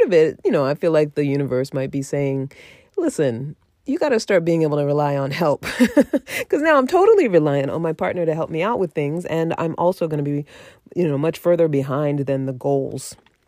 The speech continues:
that I wanted to meet as far as, you know, getting settled in, getting things put away, um, getting back to work, around my coaching and things that need to get done, everything is gonna be delayed based on this now recovery time.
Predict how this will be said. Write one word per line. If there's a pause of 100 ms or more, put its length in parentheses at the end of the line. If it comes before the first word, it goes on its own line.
(600)
that
I
wanted
to
meet
as
far
as,
you
know,
getting
settled
in, (320)
getting
things
put
away, (380)
um,
getting
back
to
work,
around
my
coaching
and
things
that
need
to
get
done,
everything
is
gonna
be
delayed
based
on
this
now
recovery
time.